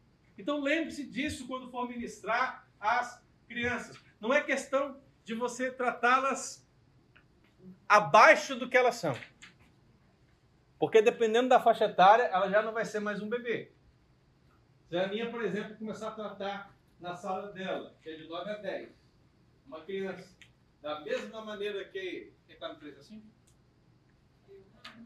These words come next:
Três a cinco? Que a Claudete trata uma criança de três a cinco,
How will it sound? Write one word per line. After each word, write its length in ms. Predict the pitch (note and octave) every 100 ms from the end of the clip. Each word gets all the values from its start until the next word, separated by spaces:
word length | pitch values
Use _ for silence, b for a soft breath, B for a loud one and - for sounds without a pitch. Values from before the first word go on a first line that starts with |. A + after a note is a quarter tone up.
| - _ _
Três 160 | C3 B2
a 60 | -
cinco? 200 | F#3 - -
Que 60 | D#3
a 80 | D#3+
Claudete 720 | F#3+ F3+ E3+ G#3 - - _ _ - -
trata 500 | E3 F3+ - C3+ - D#3
uma 100 | D#3
criança 260 | E3+ E3+
de 60 | E3+
três 200 | D#3 C#3
a 40 |
cinco, 380 | - G3 G#3 G#3